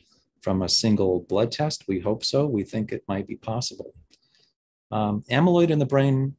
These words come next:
happens slowly and predictably, but it's not really benign. The longer you've had it,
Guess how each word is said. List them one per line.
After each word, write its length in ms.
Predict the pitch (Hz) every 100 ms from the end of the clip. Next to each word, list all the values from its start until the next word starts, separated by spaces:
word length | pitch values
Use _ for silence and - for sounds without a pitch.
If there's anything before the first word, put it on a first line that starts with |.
| -
happens 520 | 127 120 123 107 -
slowly 720 | - 101 101 95 87 87 -
and 160 | 95 95
predictably, 720 | 101 95 92 - 87 85 90 _ _ _ _ _
but 120 | 101 101
it's 180 | 95
not 320 | 104 104 107 101
really 240 | 101 101
benign. 500 | 92 92 87 85 85
The 100 | 87
longer 300 | 95 117 127
you've 220 | 123 113
had 240 | 117 104 101
it, 160 | 101